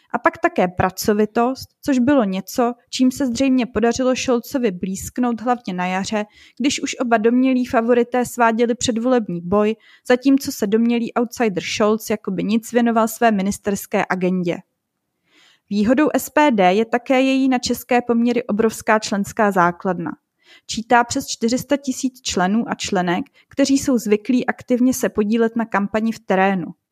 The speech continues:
Ještě donedávna byla nálada a morálka vlivem roky stagnující voličské podpory nevalná, ale raketový vzestup straně vlil krev do žil a tak se do úspěchu posledních týdnů dílem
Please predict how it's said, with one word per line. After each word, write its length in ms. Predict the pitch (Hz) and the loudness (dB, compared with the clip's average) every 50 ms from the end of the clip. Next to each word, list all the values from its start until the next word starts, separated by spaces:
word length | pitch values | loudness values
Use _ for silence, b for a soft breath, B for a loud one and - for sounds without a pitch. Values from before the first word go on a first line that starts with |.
| _ - | _ -2
Ještě 300 | 247 247 - - 381 311 | -2 -2 0 0 0 4
donedávna 600 | 269 247 233 240 220 240 226 233 226 247 262 262 | 4 4 4 4 4 4 4 4 2 2 0 2
byla 220 | 247 302 311 302 | 2 2 2 4
nálada 420 | 269 233 214 214 226 240 240 269 | 4 4 2 4 2 2 2 2
a 140 | - - 262 | 0 0 0
morálka 480 | 233 220 214 208 202 214 220 220 - 254 | 0 2 2 2 2 2 0 0 -2 -2
vlivem 340 | 233 254 254 254 294 262 262 | 0 0 0 2 2 2 0
roky 240 | 226 220 - 269 | 0 0 -4 -6
stagnující 640 | - - - 269 247 262 269 277 269 277 - - 285 | -8 -4 -4 -4 0 2 2 2 0 0 -4 -6 -4
voličské 480 | 247 240 240 247 - - - - - 262 | -2 0 -2 -2 -4 -6 -4 -4 -4 0
podpory 440 | - 247 - _ - 262 269 269 269 | -2 -4 -4 _ 0 0 2 2 2
nevalná, 680 | 247 240 220 233 233 240 240 233 202 165 165 160 - - _ _ _ _ - | 2 2 2 2 2 2 2 0 0 -2 -4 -8 -10 -16 _ _ _ _ 0
ale 160 | - 285 302 | 2 4 4
raketový 480 | 294 294 302 311 302 - 311 262 240 226 | 2 2 0 -4 -2 -2 -2 0 0 -2
vzestup 500 | 196 208 220 220 - - - 285 - - | -2 -2 -2 -2 -4 -6 -6 -6 -6 -6
straně 360 | - - - 262 254 254 254 | -10 -2 0 0 2 2 2
vlil 220 | 240 269 269 277 | 2 2 2 2
krev 260 | 277 - 269 269 247 | 0 0 -2 0 0
do 140 | 233 220 220 | 2 0 0
žil 300 | 208 - 185 165 165 - - _ _ - | 0 0 -4 -6 -6 -8 -12 _ _ -8
a 60 | 233 | -4
tak 180 | - 254 254 - | -4 -4 -4 -2
se 120 | - 320 | -4 0
do 140 | 254 269 - | 0 0 0
úspěchu 520 | - 226 220 - - - 277 277 - 294 | 0 -2 -6 -4 -2 -2 -2 -2 -2 -4
posledních 540 | 254 285 277 - - 277 277 262 233 202 - | -2 -2 -4 -2 -2 -2 0 0 0 -2 -2
týdnů 380 | _ - 226 226 214 240 262 254 | _ -4 -4 -2 2 2 2 2
dílem 360 | 220 214 240 262 262 254 | 2 2 2 4 4 2